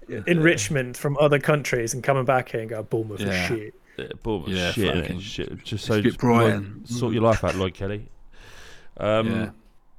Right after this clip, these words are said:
Speaker 1: we've got one more question before we'll round up here from Maddersball. Um, he says, "We definitely have a brilliant player in Kulu. What's the ceiling on him?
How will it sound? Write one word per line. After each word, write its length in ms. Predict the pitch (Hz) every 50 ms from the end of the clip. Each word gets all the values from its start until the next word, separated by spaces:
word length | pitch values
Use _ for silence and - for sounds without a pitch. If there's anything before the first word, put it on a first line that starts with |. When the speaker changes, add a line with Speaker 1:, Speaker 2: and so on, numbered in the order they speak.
| - - -
Speaker 1:
we've 100 | 110 107
got 140 | 117 - -
one 220 | 127 131 131 127 127
more 180 | 127 120 113
question 420 | - - 123 120 - - 117 104 95
before 280 | 98 - - 107 104
we'll 180 | 101 98 101 101
round 300 | 104 104 101 104 104 110
up 180 | 110 104 -
here 300 | - 98 92 90 90 92 -
from 320 | - 104 101 104 104 110
Maddersball. 840 | 113 110 110 104 110 104 95 - - 110 98 95 92 87 82 - - - -
Um, 480 | - 95 92 92 95 92 90 87 87 - - - - - - - - - - - - - - - - - - - -
he 80 | - 95
says, 220 | - - 104 92
"We 80 | 104 110
definitely 380 | 98 - 131 117 120 131 123 120
have 100 | 113 110
a 60 | 110
brilliant 360 | 98 - 131 127 127 123 113 110
player 220 | 120 120 117 113
in 100 | 113 98
Kulu. 640 | - - 156 156 147 143 139 135 135 135 131 127 127
What's 240 | 107 117 110 110 -
the 60 | 110 -
ceiling 400 | - 135 135 131 120 117 110 110
on 160 | 110 107 104
him? 440 | 104 127 131 131 127 123 123 120